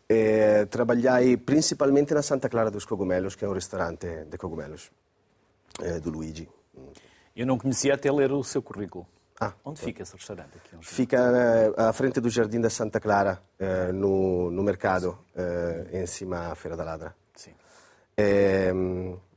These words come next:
Speaker 1: então, depois tive a oportunidade de voltar em Évora. Eh, queria voltar no campo e ter proximidade com os produtores. Ehm, foi na altura que voltei em Évora que depois conheci a Marisa, eh, começamos a namorar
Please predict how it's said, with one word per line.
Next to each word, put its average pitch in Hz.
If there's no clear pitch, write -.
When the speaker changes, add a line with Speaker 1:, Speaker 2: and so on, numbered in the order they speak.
Speaker 1:
então, 113
depois 104
tive 131
a -
oportunidade 117
de 107
voltar 92
em 87
Évora. 78
Eh, 82
queria 92
voltar 87
no 92
campo 110
e 87
ter 107
proximidade 101
com 104
os 92
produtores. 90
Ehm, 107
foi -
na 107
altura 110
que -
voltei 113
em 117
Évora 120
que 110
depois 101
conheci 104
a 110
Marisa, 131
eh, 95
começamos 101
a 95
namorar 98